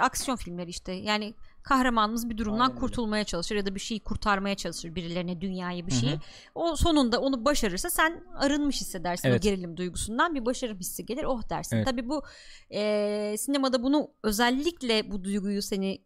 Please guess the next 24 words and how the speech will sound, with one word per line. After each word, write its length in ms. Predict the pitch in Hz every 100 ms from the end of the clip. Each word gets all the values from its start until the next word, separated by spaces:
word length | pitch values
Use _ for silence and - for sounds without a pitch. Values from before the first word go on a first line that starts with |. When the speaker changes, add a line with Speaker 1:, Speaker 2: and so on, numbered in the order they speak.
| -
Speaker 1:
yani 120 | 175 -
arınma 540 | 208 226 226 226 226
duygusunu 340 | 214 185 -
yaşatmayarak 760 | 202 - 247 - 214 214 214 -
da 240 | 185 - _ -
bir 160 | 170 175
anlatım 540 | - 190 185 - 170 - -
sağlanabilir. 400 | - 185 165 135 113
Speaker 2:
Elbette. 420 | 107 101 - 107 - - - - - - -
Gene 180 | 156 165
Goodfellas'a 520 | 135 - 127 113 110
döneyim. 120 | 107
Speaker 1:
Evet. 120 | 123 160
Speaker 2:
Hep 80 | 175
söylediğim, 600 | - 123 113 107 110 110
verdiğim 360 | 110 107 107
örnek 320 | 107 101 98 113
yani. 200 | 117 170
Filmin 240 | 180 170
sonunda 300 | - 151 135
herhangi 380 | 131 160 160 135
bir 60 | -
arınma 380 | 135 143 156 170
yaşamazsın. 680 | 135 156 143 143 - 95